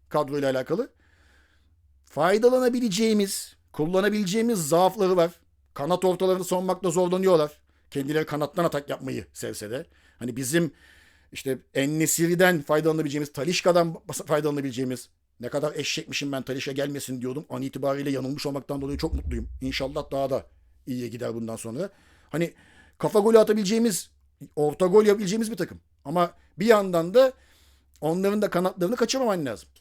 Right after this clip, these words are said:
İleride baskı yaparsak hataya zorlayabileceğimiz bir defansları var. Ama ileride baskı yaparken arkada boşluk bırakmamız gereken bir takım. Skriniar çok şükür geldi. Hani ne kadar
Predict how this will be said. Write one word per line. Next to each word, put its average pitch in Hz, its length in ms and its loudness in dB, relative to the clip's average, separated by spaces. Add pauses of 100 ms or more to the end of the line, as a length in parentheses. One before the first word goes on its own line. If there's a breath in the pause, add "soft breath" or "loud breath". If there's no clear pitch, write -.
İleride 208 420 4
baskı 208 320 6
yaparsak 226 460 2 (180)
hataya 180 460 4
zorlayabileceğimiz 190 680 0
bir 226 40 -4
defansları 165 440 -2
var. 254 120 0 (300 soft breath)
Ama 147 140 -4
ileride 185 360 2
baskı 208 240 0
yaparken 233 440 0 (380 soft breath)
arkada 185 400 4
boşluk 190 320 0
bırakmamız 220 420 -2
gereken 139 320 -2
bir 98 120 -14 (240)
takım. 269 260 -10 (540)
Skriniar 240 640 0 (240)
çok 226 200 4
şükür 143 320 -6 (460)
geldi. 185 480 -4 (540)
Hani 110 180 -10
ne 185 100 -2
kadar 214 300 0